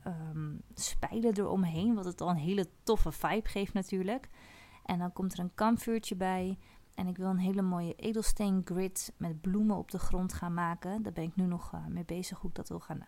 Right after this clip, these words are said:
uitwerken. En, eh, met kaarsjes erbij. En dat gaat echt magisch worden. Daar heb ik ook heel veel zin in. En, eh, dat ga ik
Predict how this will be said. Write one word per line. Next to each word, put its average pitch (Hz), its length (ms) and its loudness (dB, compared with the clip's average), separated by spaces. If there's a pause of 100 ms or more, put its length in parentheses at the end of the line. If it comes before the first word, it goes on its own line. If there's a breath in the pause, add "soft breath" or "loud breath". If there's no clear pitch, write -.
uitwerken. 208 720 -2 (960)
En, 170 240 -2
eh, 165 220 -4
met - 320 -10
kaarsjes 202 640 -6
erbij. 165 640 -2 (640 loud breath)
En 190 120 2
dat 165 160 -2
gaat - 220 -8
echt - 340 -4 (100)
magisch 185 840 2
worden. 170 380 -4
Daar 175 100 0
heb 180 120 -2
ik - 100 2
ook 180 140 0
heel 196 640 4
veel 160 340 2
zin 160 220 -2
in. 185 380 2 (460 loud breath)
En, 180 240 0
eh, 175 160 -2
dat 190 160 -2
ga - 140 -6
ik - 140 -6